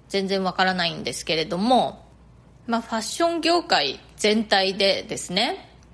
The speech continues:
プラダを着た悪魔的な人っていうのは、まあ、そんなにたくさんはいませんけどね、たまにいるのは事実ですね。とにかくね、このファッション業界というところは、あの、下っ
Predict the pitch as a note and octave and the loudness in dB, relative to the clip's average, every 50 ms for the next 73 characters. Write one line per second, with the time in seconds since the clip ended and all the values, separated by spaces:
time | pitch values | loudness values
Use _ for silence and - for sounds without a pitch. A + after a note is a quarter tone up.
0 | - - - - C#4+ C#4 B3 G3+ - F#3 E3+ E3+ - - - - G3 E3 - - | -20 -20 -10 -2 2 2 4 4 4 2 2 0 -2 -4 -2 0 0 2 0 -2
1 | - - B3 A3+ A#3 A#3 A#3 G#3+ - - - - C4+ C#4 - - C4+ C#4 C#4 C#4+ | -2 0 2 4 4 4 4 4 0 -2 -6 -6 -6 -4 -2 -2 -2 0 0 0
2 | D4+ - - - D#4+ E4 E4 - - G#3+ G3 G3 G#3+ G#3+ G3+ F#3+ F3+ D#3+ E3 F3+ | -2 -2 -2 -2 -2 -2 -2 0 0 0 2 2 2 2 2 0 2 2 4 4
3 | F#3 F3 D#3 C3+ - - - - - - - - - - - G3+ F3+ - - - | 4 4 4 2 -2 -6 -12 -20 -20 -20 -20 -20 -10 -2 0 0 0 0 -2 -8
4 | - - - - - F4 C5+ D#5+ E5+ E5+ D#5 D#5 D5+ D5 D5 B4+ A4 A#4 A#4 - | -12 -10 -6 -2 2 4 4 4 4 4 2 2 2 0 0 0 -2 -2 -2 -4
5 | - - C5 C5+ C5 G#4 F3 F3 F#3 F#3 F#3 A3+ - C#4 B3+ A#3+ A#3+ - E3+ C#3 | -4 -2 -2 0 2 2 2 2 0 0 -2 0 2 2 2 2 0 0 -2 -4
6 | - - C#3+ D3+ E3 D3+ B2 - - - - - - - - - - - A3+ C4 | -4 -6 -4 -2 -2 -2 -2 -6 -10 -18 -20 -20 -20 -20 -14 -8 -4 0 2 2
7 | D#4+ E4 D#4+ D4+ C4 C#4 C4+ D#4 D#4 D#4 F#3 D3 D3+ - - G#3 A3 B3 A3+ A3+ | 4 2 2 2 2 2 2 2 4 4 4 2 2 2 0 0 0 0 0 -2
8 | - F3 D3+ D3 C#3+ - - E3 D#3 D#3+ D#3+ D#3+ F3+ - - - - - - - | -2 -4 -4 -4 -4 -4 -4 -2 -2 -2 -2 -2 -6 -12 -20 -20 -20 -20 -20 -20
9 | - _ _ - - - _ _ - - - - - D#4+ F4+ G#4+ G4+ - F#3 F3+ | -20 _ _ -20 -20 -20 _ _ -20 -20 -16 -8 -4 -2 0 0 0 0 -2 -2
10 | - - E3+ E3 D#3 - - D#3+ D#3 E3 - - G3 A3 - - - B4 B4+ A#4+ | -2 -4 -4 -4 -4 -4 -6 -8 -8 -8 -8 -6 -4 -4 -2 -2 0 0 0 2
11 | A4+ F#4+ G4+ G#4 G4+ - G3 F#3+ F#3 - F3+ E3+ E3+ E3+ E3 - G3+ - - F3+ | 4 4 4 4 4 2 2 0 0 -2 -2 -2 -2 -2 -4 -4 -4 -2 0 0
12 | F3 E3+ E3 E3 E3 D#3 - - - - - - - - - - - - - - | 2 4 4 4 4 4 2 -2 -6 -14 -20 -20 -20 -20 -20 -20 -20 -16 -12 -10
13 | E3 D#3 D3 D3 D3 C#3+ C3+ C#3 - - - - - - _ - - - - - | -8 -8 -8 -8 -8 -8 -8 -10 -12 -16 -20 -20 -20 -20 _ -8 -4 -2 0 0
14 | - - - - A4+ | 0 2 2 2 2